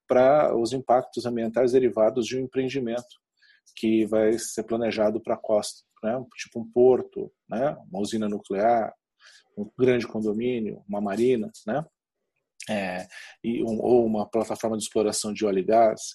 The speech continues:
enfim, esses empreendimentos, quando você entende o funcionamento do ecossistema marinho, entende os processos, entende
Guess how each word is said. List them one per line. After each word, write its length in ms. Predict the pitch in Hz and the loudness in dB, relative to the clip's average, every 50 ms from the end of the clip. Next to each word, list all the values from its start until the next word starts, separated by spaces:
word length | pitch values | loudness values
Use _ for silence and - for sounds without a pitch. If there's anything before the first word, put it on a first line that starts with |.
| - - | -16 -20
enfim, 300 | 139 - - 208 202 190 - _ - 73 - - - | -16 -10 -10 -8 -8 -10 -12 _ -16 -14 -10 -6 -4
esses 340 | 117 120 - - 143 131 143 | -4 -4 -2 -2 0 0 0
empreendimentos, 840 | 156 156 147 135 127 110 120 113 117 139 160 165 - - - - | 0 0 2 2 2 0 -2 -2 0 0 0 -2 -2 -4 -12 -8
quando 240 | - 135 143 165 170 | -2 0 2 2 2
você 300 | 156 156 147 - - 120 | 2 2 0 0 -2 -4
entende 500 | 120 117 110 - - 143 170 175 131 127 | -4 -4 -6 -2 0 0 2 2 2 0
o 60 | 123 | 0
funcionamento 680 | - 123 120 - - 110 104 104 110 117 117 - - 110 | -2 -2 -8 -6 -4 -4 -2 -2 -2 -4 -6 -6 -4 0
do 120 | 110 107 | 2 2
ecossistema 680 | 107 - - 110 - - - - - 120 131 131 113 98 | 2 0 -2 -6 -8 -6 -8 -4 0 2 2 2 2 -2
marinho, 460 | 107 - - - - 139 147 131 - - _ - - - - - - - _ - | -4 -6 -6 -6 -6 -6 -6 -6 -8 -12 _ -20 -20 -20 -20 -20 -20 -18 _ -8
entende 320 | 113 113 123 123 110 117 | -4 0 0 0 0 0
os 120 | 113 - - | -4 -6 -6
processos, 920 | - 104 104 - - - 107 117 123 123 120 - - - 95 95 95 98 | -4 -4 -2 -2 -2 0 2 2 2 2 0 -2 -8 -8 -8 -8 -8 -8
entende 640 | 98 98 92 - 107 107 110 - - - - - | -10 -10 -10 -8 -6 -6 -6 -6 -6 -10 -12 -14